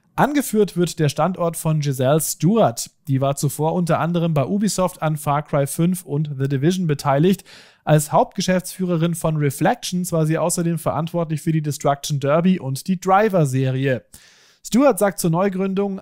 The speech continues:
"Ein Studio von Grund auf neu zu öffnen mit der Unterstützung eines der größten und ältesten Studios Großbritanniens ist unglaublich aufregend. Wir setzen auf Flexibilität und Kollaboration über mehrere Standorte hinweg."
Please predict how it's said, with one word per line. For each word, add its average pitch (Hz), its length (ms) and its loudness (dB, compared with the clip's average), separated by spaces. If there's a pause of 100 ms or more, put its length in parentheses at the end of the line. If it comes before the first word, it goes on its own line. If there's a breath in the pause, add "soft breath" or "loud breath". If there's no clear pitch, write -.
"Ein 165 200 4
Studio 226 540 0
von 190 240 -2
Grund 170 320 -2
auf 165 300 -2
neu 139 180 0
zu 165 160 -2
öffnen 165 380 -2
mit 165 180 -2
der 160 80 -2
Unterstützung 160 540 -4
eines 151 220 -2
der 147 120 0
größten 160 480 -2
und 151 140 0
ältesten 160 420 -2
Studios 156 360 -2
Großbritanniens 170 760 -2 (320 loud breath)
ist - 300 0
unglaublich 151 760 0
aufregend. 196 640 0 (320 soft breath)
Wir 147 160 4
setzen 208 300 0
auf 180 140 0
Flexibilität 185 760 -2
und 160 160 -4
Kollaboration 156 840 0
über 147 180 -2
mehrere 131 380 -4
Standorte 123 640 -6
hinweg." 147 520 0